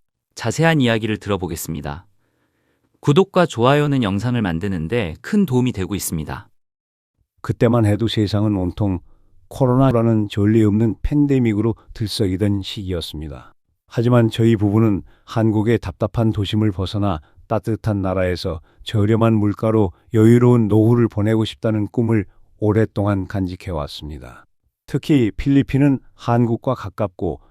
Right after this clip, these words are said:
Speaker 2: 영어가 통하며 물가가 저렴하다는 장점 때문에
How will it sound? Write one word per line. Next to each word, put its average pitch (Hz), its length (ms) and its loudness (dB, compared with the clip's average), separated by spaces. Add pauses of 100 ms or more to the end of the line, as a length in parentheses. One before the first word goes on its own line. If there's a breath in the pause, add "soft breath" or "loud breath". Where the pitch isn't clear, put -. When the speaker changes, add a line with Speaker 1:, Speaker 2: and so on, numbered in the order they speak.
(360)
Speaker 2:
영어가 120 420 4
통하며 120 640 0
물가가 117 520 -2
저렴하다는 113 720 0
장점 98 400 -4
때문에 95 400 -2